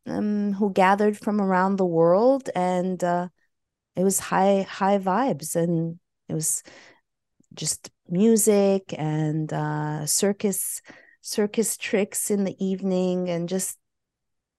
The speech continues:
just great vibe. I loved it. I'm so, so grateful that I, that I went and got to be able to. Also, Mexico has a pre-Rona vibe.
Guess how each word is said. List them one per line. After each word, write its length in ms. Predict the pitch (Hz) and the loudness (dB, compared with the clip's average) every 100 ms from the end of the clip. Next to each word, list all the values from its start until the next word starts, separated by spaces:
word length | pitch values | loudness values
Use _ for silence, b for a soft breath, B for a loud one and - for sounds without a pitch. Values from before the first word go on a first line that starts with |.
| - 185 _ _ | -20 -20 _ _
just 260 | - - - | -10 -10 -6
great 300 | 185 214 214 | 0 0 0
vibe. 460 | - 190 165 143 | -2 0 -2 -4
I 80 | - | -2
loved 340 | 170 175 170 | 2 2 2
it. 160 | 156 147 | -4 -2
I'm 180 | 151 156 | -2 -4
so, 380 | - 165 165 165 | -2 0 2 0
so 220 | - 160 | -4 -4
grateful 500 | 160 156 160 - 151 | -2 -4 -4 -6 -6
that 180 | 156 151 | -4 -2
I, 300 | 151 151 147 b b b b - | -2 -4 -8 b b b b -4
that 120 | 156 | 0
I 120 | 156 | 2
went 380 | 156 156 160 156 | 2 2 0 -2
and 260 | 151 151 151 | -4 -4 -2
got 240 | 151 151 - - | -2 -2 -4 -12
to 100 | - | -8
be 140 | 151 | -4
able 180 | 156 151 | -2 -2
to. 420 | 151 - 151 143 - | -4 -4 -2 -2 2
Also, 300 | 180 254 320 | 6 8 6
Mexico 480 | 285 254 - 254 226 | 4 2 2 -2 0
has 260 | 214 202 196 | 2 4 2
a 60 | |
pre-Rona 1120 | 190 - - 190 196 180 160 165 180 175 175 165 _ _ _ _ 156 | -2 -6 -2 0 0 2 2 4 4 2 0 -6 _ _ _ _ -2
vibe. 500 | 151 139 151 247 | 2 4 4 2